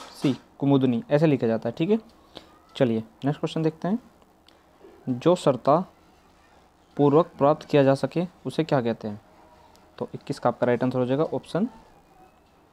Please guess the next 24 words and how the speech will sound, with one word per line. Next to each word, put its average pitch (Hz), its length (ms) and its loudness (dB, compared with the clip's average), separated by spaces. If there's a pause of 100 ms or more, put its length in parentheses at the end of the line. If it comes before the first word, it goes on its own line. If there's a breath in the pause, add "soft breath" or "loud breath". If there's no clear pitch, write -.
(220)
बी। 127 280 0 (280)
ठीक 180 180 -2
है, 226 160 0
सुलभ, 117 320 0 (280)
उसे 127 100 -6
क्या 131 140 -2
कहते 131 200 -4
हैं 214 60 -2
हम? 220 60 -12
सुलभ। 110 220 -6 (1400)
नेक्स्ट 135 180 -2
क्वेश्चन 165 220 -8
देखते 160 240 0
हैं, 170 60 2
निम्न 170 200 2
में 160 160 2
से 156 280 -2
कौन 139 280 0
सा 160 120 0
अंग्रेजी 135 300 2
शब्द 190 240 0
सही 139 260 -2
नहीं 117 300 0
है? 135 220 -2